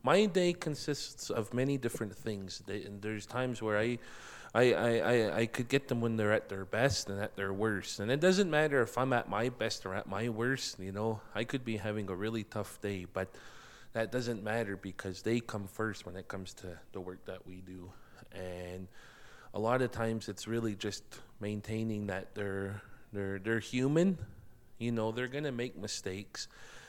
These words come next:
and, but not judging them, not making them feel any worse than they may already be feeling, you know. So it's really just keeping them,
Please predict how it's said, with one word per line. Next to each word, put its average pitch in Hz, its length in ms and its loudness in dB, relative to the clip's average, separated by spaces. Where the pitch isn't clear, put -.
and, 98 540 -4
but 110 140 0
not 120 260 2
judging 110 420 -2
them, 82 140 -10
not 104 180 -4
making 107 400 -6
them 95 180 -6
feel 92 640 -8
any 110 240 -6
worse 98 380 -6
than 95 140 -8
they 95 140 -6
may 101 220 -6
already 98 440 -4
be 92 180 -12
feeling, 90 540 -12
you 87 120 -12
know. 90 240 -8
So 160 240 4
it's 156 200 2
really 156 300 4
just - 380 -2
keeping 127 400 -4
them, 101 320 -2